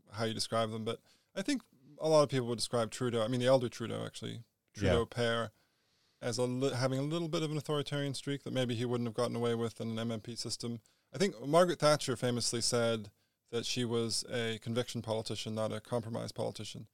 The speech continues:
Speaker 2: Yep.
Speaker 1: And I do wonder whether she would have been able to do that in an M M P system,
Speaker 2: I
Speaker 1: which,
Speaker 2: don't
Speaker 1: of
Speaker 2: know.
Speaker 1: course, as an argument, it kind of, it's, it's actually in favor of M M P if you disliked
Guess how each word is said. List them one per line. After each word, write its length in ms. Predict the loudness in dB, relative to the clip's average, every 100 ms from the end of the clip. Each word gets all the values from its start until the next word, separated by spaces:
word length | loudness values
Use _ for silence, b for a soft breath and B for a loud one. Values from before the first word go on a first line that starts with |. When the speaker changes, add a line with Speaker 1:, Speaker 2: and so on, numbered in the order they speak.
| -4
Speaker 2:
Yep. 240 | 0 0 -2
Speaker 1:
And 120 | -2 0
I 80 |
do 120 | 2 4
wonder 240 | 6 4
whether 400 | 4 2 0 -4 -12 -14
she 160 | -4
would 120 | -2
have 80 | 0
been 320 | -2 -2 -6 -12 -4
able 260 | -2 -2
to 120 | -4
do 160 | -4 -2
that 300 | 2 0 -2 -8
in 80 | -6
an 80 | -4
M 100 | -4
M 60 | -4
P 140 | -4
system, 300 | -4 -4 2
Speaker 2:
I 60 | 4
Speaker 1:
which, 80 |
Speaker 2:
don't 80 | 4
Speaker 1:
of 60 | 6
Speaker 2:
know. 100 | 6
Speaker 1:
course, 240 | 6 2 b b b
as 180 | 6 8
an 80 | 10
argument, 440 | 10 10 6 4
it 60 | 2
kind 220 | 4 4
of, 180 | 4 -2 _ -12
it's, 200 | -10 -8 -4
it's 160 | 4
actually 300 | 4 4 -2
in 80 | -2
favor 360 | 6 6 6 4
of 80 |
M 140 | 2 2
M 160 | 0
P 440 | -2 -2 0 -2 -6 -10
if 120 | -2
you 80 | 4
disliked 480 | 6 6 2 0